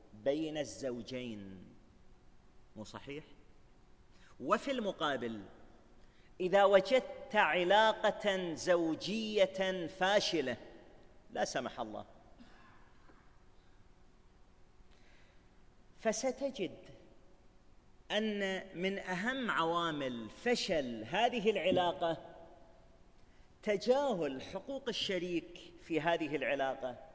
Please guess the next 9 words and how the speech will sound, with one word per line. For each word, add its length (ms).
أو 160
الجهل 500
بها. 260
أيضًا، 440
إذا 240
رأينا 560
أسرة 460
مثالية 840
ناجحة، 640